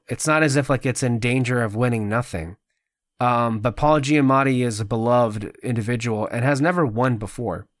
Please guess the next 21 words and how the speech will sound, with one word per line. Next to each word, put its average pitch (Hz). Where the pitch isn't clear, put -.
So -
you 151
could 160
see 165
the, 117
that 135
going 139
in 117
his 104
favor. 131
That 170
being 180
said, 165
to 151
m-, 131
I 135
will 170
say 175
this. 120
I 165
think 311